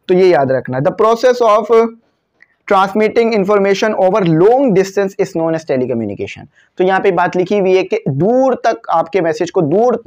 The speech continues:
किसी दूर जगह पर आपके मैसेज को भेजना अपने वायरिंग, अपने कनेक्शन के जरिए से, ये होता है टेलीकम्युनिकेशन। तो टेलीकम्युनिकेशन का मतलब, I hope, समझ में आ गया होगा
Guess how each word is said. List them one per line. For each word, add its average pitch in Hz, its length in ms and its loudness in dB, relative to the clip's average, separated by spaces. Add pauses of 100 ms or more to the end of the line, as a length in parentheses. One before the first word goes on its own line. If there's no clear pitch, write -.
(140)
किसी 190 200 -2
दूर 180 360 -2
जगह 196 200 0
पर 190 140 -2
आपके 190 440 -2 (440)
मैसेज 170 400 -2
को 196 160 2
भेजना 190 680 0 (640)
अपने 190 400 -2
वायरिंग, 175 440 2
अपने 175 240 -2
कनेक्शन 165 440 -2
के 196 80 0
जरिए 180 240 0
से, 190 120 -2
ये 175 120 0
होता 151 280 0
है 160 80 -4
टेलीकम्युनिकेशन। 123 1040 -6
तो - 120 -8
टेलीकम्युनिकेशन 196 960 0
का 196 60 0
मतलब, 180 260 -2
I 160 100 2
hope, 175 240 -4
समझ 170 200 -2
में 175 120 0
आ 170 40 2
गया 165 160 0
होगा 180 300 0